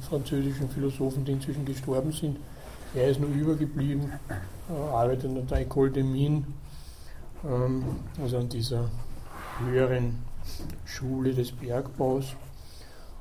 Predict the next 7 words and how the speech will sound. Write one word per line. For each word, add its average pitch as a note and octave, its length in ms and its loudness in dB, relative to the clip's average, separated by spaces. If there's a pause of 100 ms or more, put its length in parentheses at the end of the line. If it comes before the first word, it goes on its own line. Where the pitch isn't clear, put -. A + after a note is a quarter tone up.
(140)
und C#3+ 340 0
macht A#2+ 360 2
da C#3+ 80 4
eben C3 800 2
sowas, C3 520 0
was B2+ 220 0
man C3 320 0